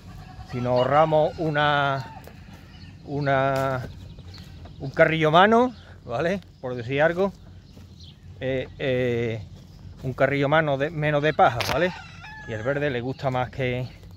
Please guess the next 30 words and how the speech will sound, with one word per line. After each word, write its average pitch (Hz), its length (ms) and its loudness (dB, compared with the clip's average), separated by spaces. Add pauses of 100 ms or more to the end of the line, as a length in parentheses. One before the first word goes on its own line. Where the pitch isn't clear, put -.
(600)
que 135 80 -2
la 120 120 4
paja, 131 260 2
como 120 220 -4
bien 123 160 -4
sabéis, 113 420 -2
¿vale? 123 260 -4 (800)
Eso 156 260 4
es 175 60 6
lo 160 100 4
que 156 80 -2
nos 160 120 0
queda. 98 460 -6
Ya 135 120 -4
está 156 140 0
el, 143 180 -2
el 135 200 -2
ganado 135 300 2
todo 131 140 -4
preparado. 156 600 4 (800)
Hoy 135 300 -2
Miguel, 131 680 -2 (800)
el 127 140 -2
víbora, 127 420 4
no 123 100 -4
viene. 180 420 2 (1500)
Y 110 100 -10
vamos 123 360 -4
a, 123 640 2
a, 120 100 -8